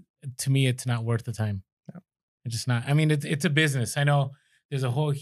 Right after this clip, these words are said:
Speaker 1: human side to it, but ultimately, i-, it's a business, and you wanna save your time and you wa-, you wanna save your money. So for me, I would say just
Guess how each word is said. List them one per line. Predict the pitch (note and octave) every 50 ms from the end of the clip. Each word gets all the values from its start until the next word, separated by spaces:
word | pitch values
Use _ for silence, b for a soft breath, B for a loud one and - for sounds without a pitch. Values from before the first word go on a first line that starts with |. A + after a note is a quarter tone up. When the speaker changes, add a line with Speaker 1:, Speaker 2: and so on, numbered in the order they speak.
| - _
Speaker 1:
human | - - - G3 G3+ F3 C#3+
side | C#3+ D3 C3 B2 A#2+
to | - C3 B2+
it, | A#2+ A2+ A2
but | B2 B2 B2+
ultimately, | - D3+ D#3+ D3 D3+ C#3+ B2+ B2 A#2+ A#2 A#2 A#2 A2+ A2 - _ _ _ _ _ _ _ _ _ _ _ _ _ _
i-, | D3
it's | D3 D3 D3 - -
a | C#3
business, | A#2+ A#2+ C#3 C#3+ B2+ B2 A#2+ A#2 - -
and | C#3+ B2 A#2+ A#2+ B2
you | B2
wanna | B2 B2+ B2+ B2
save | B2 - C3+ A#2+ A#2
your | B2
time | B2 - A#2+ A#2+ A#2+ A#2+
and | A#2+ A#2
you | A2+ A2+
wa-, | A#2+ B2+ A#2+
you | C#3+ A#2+ A#2 A2+
wanna | A2 A2 G#2
save | - - A#2 G#2+
your | A2 G#2+
money. | A2 G#2+ G2 F#2+ - _ _ _
So | _ - A#2 A2 G2+ - - - _ _ _ _ _ _ _ _ _ _ _ _ _ _ _ _ _ _ _ _ -
for | - - D3+ C#3
me, | D#3 F#3 G3+ F3
I | D3
would | D3 C#3+ C#3+
say | C#3+ - D3 C#3
just | C#3 C#3+ - -